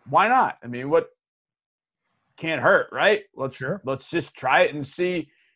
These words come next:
Speaker 1: uh, what we're gonna find. And what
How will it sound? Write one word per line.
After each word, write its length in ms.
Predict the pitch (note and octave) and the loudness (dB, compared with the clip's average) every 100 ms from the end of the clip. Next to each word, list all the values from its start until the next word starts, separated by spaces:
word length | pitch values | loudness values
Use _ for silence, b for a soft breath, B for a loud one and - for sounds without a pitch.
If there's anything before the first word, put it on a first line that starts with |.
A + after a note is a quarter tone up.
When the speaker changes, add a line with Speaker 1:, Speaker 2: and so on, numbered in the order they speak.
| - | -2
Speaker 1:
uh, 280 | D3+ D#3+ D#3+ | 4 4 4
what 240 | E3 F3 | 2 2
we're 120 | F#3 | 2
gonna 120 | F#3 F#3 | 0 -2
find. 520 | - B3 A#3 C3+ - E3+ | 2 2 2 -2 -6 -2
And 460 | F3+ F3+ F3 D3 _ _ _ _ _ _ _ _ _ - | 0 2 0 -4 _ _ _ _ _ _ _ _ _ -12
what 480 | F3 F#3+ B3 B3+ | -4 4 4 4